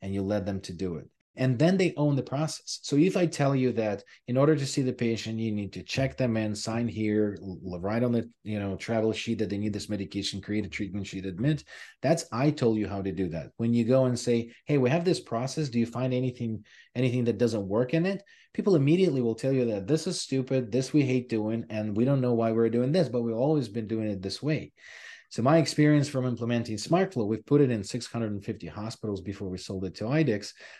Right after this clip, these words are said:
I was always coming into the hospital or doing presentation online, and I would just say, "Hey, what do you, can you take me through and through when you admit the patient to the time you discharge the patient and tell me what things you would like to change?"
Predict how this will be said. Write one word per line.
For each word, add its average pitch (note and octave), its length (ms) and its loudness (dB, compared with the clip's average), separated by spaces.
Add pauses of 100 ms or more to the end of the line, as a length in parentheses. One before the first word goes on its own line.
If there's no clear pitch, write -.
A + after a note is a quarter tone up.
(120)
I C#3 120 4
was C#3 140 8
always F3 260 6
coming D3 280 0
into C3+ 200 -2
the B2 80 -4
hospital A2+ 380 -4
or G#2 100 2
doing A#2+ 240 2
presentation A2+ 580 -4
online, G2 600 -4 (420)
and B2 120 4
I C3+ 80 8
would C#3 100 6
just C3+ 200 2
say, C#3+ 120 2
"Hey, D#3+ 220 2
what D#3 160 4
do F#3+ 60 0
you, E3+ 180 -2
can D3+ 160 0
you F#3+ 80 0
take F3+ 280 -4
me D#3 120 0
through C#3+ 340 0
and C3 100 0
through G2+ 460 -2
when G#2+ 160 -4
you C3+ 140 4
admit D3+ 280 2
the D3+ 60 -4
patient D3 460 0
to A2+ 80 -8
the G#2+ 80 -4
time A#2+ 240 -2
you A#2+ 80 2
discharge A#2+ 500 -2
the G#2 80 -8
patient G2 380 -8
and G2 100 -8
tell C3+ 180 0
me C3+ 120 0
what A#2 340 -2
things A#2+ 260 -2
you G#2+ 80 -2
would G2+ 140 -4
like G2+ 220 -4
to G2+ 80 -10
change?" D2+ 420 -10